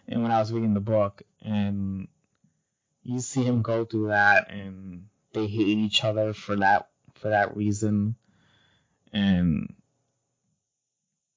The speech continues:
um, you see, and you see Thor, I mean, not Thor, Cole go through different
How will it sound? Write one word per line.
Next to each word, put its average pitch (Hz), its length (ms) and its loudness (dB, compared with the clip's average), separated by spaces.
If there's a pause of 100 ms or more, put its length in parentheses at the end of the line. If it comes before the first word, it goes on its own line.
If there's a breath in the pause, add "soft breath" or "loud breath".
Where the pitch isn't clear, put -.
(220)
um, 98 760 0 (1700)
you 123 160 -2
see, - 480 -2 (200)
and 123 260 -2
you 131 60 0
see 135 500 0 (440)
Thor, 123 280 2 (200)
I - 40 -6 (140)
mean, 139 180 4
not 139 160 2
Thor, 110 160 -8 (240 soft breath)
Cole 127 360 2
go 117 240 0
through 113 300 2
different 110 640 -2